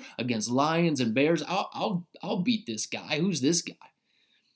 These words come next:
And it was actually the absence of this quality that led to his downfall later on. In Second Samuel, uh, chapter eleven, verse one, I'm just gonna turn there real quick.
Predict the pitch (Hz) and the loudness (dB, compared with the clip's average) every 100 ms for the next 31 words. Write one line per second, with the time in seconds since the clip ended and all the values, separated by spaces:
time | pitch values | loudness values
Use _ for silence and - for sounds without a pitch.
0 | _ _ _ _ - - 123 123 127 202 | _ _ _ _ -16 -4 0 2 4 4
1 | - 185 139 117 110 165 214 - 127 - | 4 4 4 4 4 2 4 2 2 0
2 | 110 104 98 - - 107 107 117 175 208 | 0 -2 -4 -6 -8 -12 -12 -12 -12 -14
3 | _ _ _ - 113 113 127 131 135 120 | _ _ _ -6 -4 0 2 0 0 -2
4 | 117 107 113 131 151 - 104 101 107 104 | -4 -2 -2 0 -2 -4 -4 -4 -8 -10
5 | 104 110 107 98 107 _ - - - 131 | -6 -4 -4 -8 -18 _ -20 -14 -2 0
6 | 117 110 160 156 151 - 143 135 131 123 | 2 2 2 2 2 2 2 2 2 2
7 | 113 - - _ 127 113 104 - _ _ | 0 -4 -20 _ -4 -2 -4 -8 _ _
8 | _ - - 165 - 147 127 127 127 120 | _ -2 4 4 4 2 4 4 4 2
9 | 120 110 127 139 143 117 113 135 131 127 | 2 -2 0 0 2 0 0 -2 0 0
10 | 113 139 127 117 110 120 120 - 117 110 | 0 0 2 2 2 0 -2 -2 -4 -4